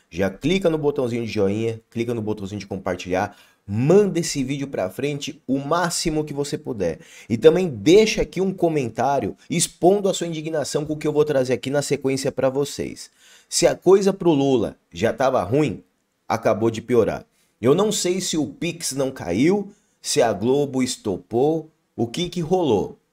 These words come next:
Mas o fato é, a Globo jogou no ventilador que o ministro dos Direitos Humanos pagou a viagem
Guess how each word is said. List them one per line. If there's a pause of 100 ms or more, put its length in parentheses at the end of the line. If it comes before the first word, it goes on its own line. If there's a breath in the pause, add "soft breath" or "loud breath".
(160)
Mas
o
fato
é, (300 soft breath)
a
Globo (180)
jogou
no
ventilador (300 soft breath)
que
o
ministro
dos
Direitos
Humanos
pagou
a
viagem